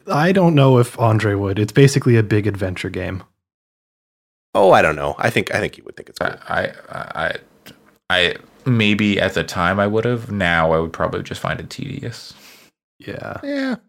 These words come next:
Speaker 2: I don't know.
Speaker 3: Maybe.
Speaker 2: It moves. That game moves, though. It's, it's not a, I don't think it's particularly tedious. Anyway. <laughs>
Speaker 1: Anyways. <laughs>
Speaker 2: That's not the point. <laughs> Miles Morales. Um, Spider-Man still feels real good to play. The swinging still feels real good to do.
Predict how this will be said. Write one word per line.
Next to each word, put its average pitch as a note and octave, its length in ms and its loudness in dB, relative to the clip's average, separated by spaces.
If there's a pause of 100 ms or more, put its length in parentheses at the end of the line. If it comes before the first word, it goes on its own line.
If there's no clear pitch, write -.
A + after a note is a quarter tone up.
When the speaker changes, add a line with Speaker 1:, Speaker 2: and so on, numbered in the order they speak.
(100)
Speaker 2:
I F4 60 -2
don't F2+ 220 0
know. D#2 220 -4
Speaker 3:
Maybe. - 220 2
Speaker 2:
It A2+ 40 2
moves. A2 420 4
That G3 140 4
game C#3 180 4
moves, F2 380 0
though. D#2 320 0 (100)
It's, - 320 -6 (760)
it's - 200 -16
not C3 200 4
a, E2+ 120 2 (100)
I G#2 60 0
don't G#2 100 0
think F2+ 120 -4
it's - 100 -8
particularly - 280 -10
tedious. - 200 -20
Anyway. F2+ 360 0 (220)
<laughs> - 580 -12
Speaker 1:
Anyways. C3 400 4
<laughs> - 20 -14
Speaker 2:
That's C5+ 420 0
not - 100 -2
the A#2+ 60 -2
point. - 300 2 (520)
<laughs> - 460 -14
Miles E3+ 240 6
Morales. G#2+ 580 4 (420)
Um, F2+ 440 2 (220)
Spider-Man D3 440 4
still C3 160 4
feels B2 220 4
real A#2 100 4
good A2+ 100 0
to G#2 60 0
play. G#2 200 4
The F#2 80 2
swinging G#2 280 2
still G2 160 2
feels F#2+ 240 2
real F2+ 200 0
good F2+ 220 -2
to - 80 -10
do. E2+ 500 -2